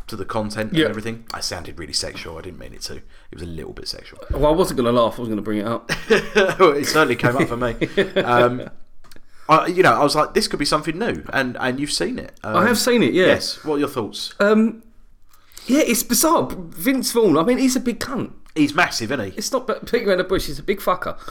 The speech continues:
Speaker 2: And, uh, in this, he's, he's a skinhead. He's an ex-boxer. He's, he's C T F. I know we keep using it, but everyone is cut to fuck nowadays in Hollywood. By the
Speaker 1: Yeah.
Speaker 2: sounds of it,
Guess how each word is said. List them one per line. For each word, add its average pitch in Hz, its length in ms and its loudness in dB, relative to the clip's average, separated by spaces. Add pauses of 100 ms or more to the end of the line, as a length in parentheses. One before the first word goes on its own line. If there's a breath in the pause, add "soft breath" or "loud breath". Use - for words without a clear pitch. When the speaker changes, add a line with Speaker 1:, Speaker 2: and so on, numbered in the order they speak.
(280 loud breath)
Speaker 2:
And, 165 240 4
uh, 165 160 4
in 202 140 6
this, 180 220 4
he's, 139 180 -4
he's 143 160 0
a - 20 -2
skinhead. 180 560 2
He's 143 140 2
an 156 80 4
ex-boxer. 123 720 0
He's, 139 460 2 (720 loud breath)
he's 185 280 4
C 214 200 4
T 285 160 2
F. 262 100 4
I 175 60 4
know 226 80 4
we 220 80 4
keep 196 160 2
using 196 280 2
it, 208 140 4
but - 100 -10
everyone 202 300 2
is 202 140 2
cut - 220 -4
to - 100 -8
fuck 294 200 2
nowadays 135 420 4
in 127 60 2
Hollywood. 120 320 2
By 139 120 2
the 123 60 2
Speaker 1:
Yeah. 135 60 4
Speaker 2:
sounds 170 240 2
of 107 60 -4
it, 143 240 0